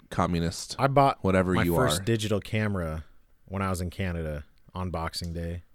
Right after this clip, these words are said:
Speaker 1: I got
Speaker 2: I
Speaker 1: punched
Speaker 2: still
Speaker 1: in the
Speaker 2: remember
Speaker 1: face
Speaker 2: that.
Speaker 1: on Boxing Day.
Speaker 2: Ooh. Jeez.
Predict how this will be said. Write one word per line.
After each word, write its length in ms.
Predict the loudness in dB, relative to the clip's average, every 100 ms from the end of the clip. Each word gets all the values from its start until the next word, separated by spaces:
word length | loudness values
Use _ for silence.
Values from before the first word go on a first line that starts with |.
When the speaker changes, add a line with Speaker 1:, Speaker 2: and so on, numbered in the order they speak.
| -20 -20 -8
Speaker 1:
I 60 | 0
got 200 | 0 0
Speaker 2:
I 40 | 0
Speaker 1:
punched 160 | 2
Speaker 2:
still 100 | 0
Speaker 1:
in 40 | -2
the 60 |
Speaker 2:
remember 160 | 0 2
Speaker 1:
face 440 | 2 2 -6 -10 _ _ -18 -8
Speaker 2:
that. 60 |
Speaker 1:
on 80 | -6
Boxing 480 | -4 -4 -4 -8 -8
Day. 200 | -8 -12 -14 _ _ _ _ -12 -10
Speaker 2:
Ooh. 160 | -10 -14 -20 _ -20 _ _ _ _ _ -18
Jeez. 380 | -14 -14 -16